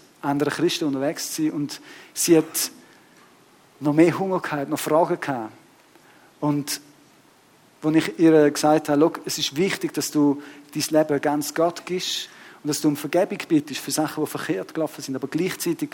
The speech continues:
bittest, dass der Heilige Geist in dein Leben kommt, dass du in dieser Kraft kannst leben. Versuch nicht aus eigener Kraft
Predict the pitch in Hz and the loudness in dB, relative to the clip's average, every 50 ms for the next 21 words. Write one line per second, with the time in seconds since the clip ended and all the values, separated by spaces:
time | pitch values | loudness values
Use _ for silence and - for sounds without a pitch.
0 | - - 180 180 185 165 135 - - 139 - - 135 - - 160 196 185 170 - | -4 -4 -4 -2 -2 -4 -6 -6 -6 -6 -6 -6 -6 -6 -4 -4 -4 -4 -4 -2
1 | 170 165 165 147 - - 143 135 123 139 151 175 165 160 - - 143 127 120 143 | -2 -2 -2 -2 -2 -2 -4 -2 0 0 0 0 -2 -4 -6 -6 -6 -6 -6 -8
2 | 131 - 151 151 - - - 156 135 160 170 170 170 - - - 151 156 139 - | -8 -8 -8 -10 -10 -10 -8 -4 0 2 2 2 2 -2 -4 -4 -4 -4 -4 -6
3 | - - 139 - 143 147 160 - 147 123 - - - - - - - - _ - | -10 -12 -8 -6 -4 -4 -4 -4 -6 -10 -12 -14 -18 -20 -20 -20 -20 -20 _ -12
4 | - - - 185 196 - - 185 165 151 139 - - 180 185 196 - 170 - - | -10 -8 -2 0 2 2 2 0 -2 -2 -2 -2 -2 0 0 0 0 -4 -6 -4
5 | 139 147 160 - - - - | -4 -6 -6 -6 -10 -16 -20